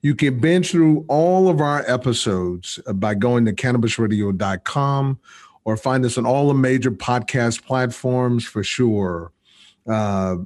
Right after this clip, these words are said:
Apple, Google, iHeartRadio, uh, Spotify, and many more.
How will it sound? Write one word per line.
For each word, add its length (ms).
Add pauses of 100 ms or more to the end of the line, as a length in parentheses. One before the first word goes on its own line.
(120)
Apple, 600 (320)
Google, 680 (260)
iHeartRadio, 1300 (680)
uh, 580
Spotify, 840
and 100
many 220
more. 460